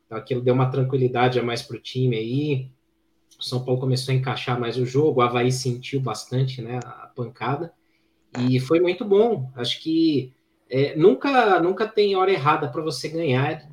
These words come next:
de goleada, mas se tinha um momento legal pro São Paulo ganhar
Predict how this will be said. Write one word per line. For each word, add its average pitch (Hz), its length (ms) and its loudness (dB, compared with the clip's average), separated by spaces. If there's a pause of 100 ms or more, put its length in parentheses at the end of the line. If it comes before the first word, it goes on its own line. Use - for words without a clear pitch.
de 139 120 -12
goleada, 151 640 2
mas 127 680 -4 (400)
se - 320 -10
tinha 185 220 0
um 247 80 0
momento 185 600 0
legal 160 560 2
pro 185 100 -4
São 156 240 -8
Paulo 156 240 -6
ganhar 147 360 -2